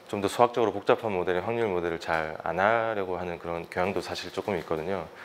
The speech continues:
근데 저희 생각에는 굉장히 위험한 생각입니다. 딥러닝이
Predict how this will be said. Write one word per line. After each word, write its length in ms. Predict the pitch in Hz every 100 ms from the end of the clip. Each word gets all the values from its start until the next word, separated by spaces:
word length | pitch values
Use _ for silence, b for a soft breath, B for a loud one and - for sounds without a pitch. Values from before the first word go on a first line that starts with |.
| B
근데 140 | B
저희 180 | 98 104
생각에는 600 | 117 139 123 104 110 87 - B B
굉장히 320 | 107 113 107
위험한 540 | 95 107 95 85 80 82 - - - - -
생각입니다. 540 | - 101 87 76 71 78 - - B B -
딥러닝이 800 | 107 123 123 120 107 110 101